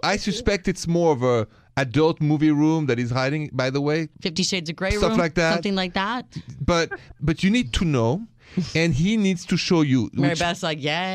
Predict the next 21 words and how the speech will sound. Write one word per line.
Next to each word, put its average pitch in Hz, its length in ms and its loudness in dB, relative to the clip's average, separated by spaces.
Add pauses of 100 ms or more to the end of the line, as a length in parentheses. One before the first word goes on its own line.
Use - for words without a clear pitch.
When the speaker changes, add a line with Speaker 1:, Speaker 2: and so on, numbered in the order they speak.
(120)
Speaker 2:
"Yes." 185 880 -2
Speaker 1:
But 311 140 0
we, 311 320 0
I 214 180 2
don't 240 140 2
know 208 100 2
if 175 140 -2
it's, - 180 -4
if - 320 -2
it's 139 120 0
good 160 220 4
or 170 60 2
if 156 120 -2
it's 131 120 -4
bad 151 260 0
yet, 120 240 0
but 127 100 0
I 127 120 2
know 147 160 2
one 135 240 0
thing. 107 300 0